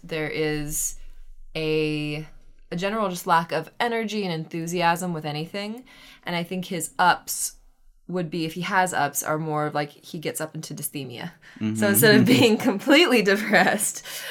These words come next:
Speaker 1: and, um, and able to really react in an appropriate way, um, to things. And then when I say appropriate, I mean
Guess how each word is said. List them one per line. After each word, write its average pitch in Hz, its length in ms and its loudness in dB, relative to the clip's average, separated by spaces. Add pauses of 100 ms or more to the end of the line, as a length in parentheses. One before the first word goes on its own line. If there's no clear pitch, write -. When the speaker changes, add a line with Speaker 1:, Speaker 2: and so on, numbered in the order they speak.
(120)
Speaker 1:
and, 185 720 4
um, 180 240 4
and 180 140 2
able 175 220 0
to 180 120 -6
really 175 220 0
react 165 480 2
in 170 100 -6
an 160 140 -4
appropriate 156 580 -6
way, 151 560 0 (640)
um, 170 340 0 (540)
to 214 120 0
things. 165 360 -2
And 190 80 -2
then 185 120 4
when 196 120 4
I 185 60 4
say 185 140 0
appropriate, 180 480 2
I 170 100 0
mean 156 440 -2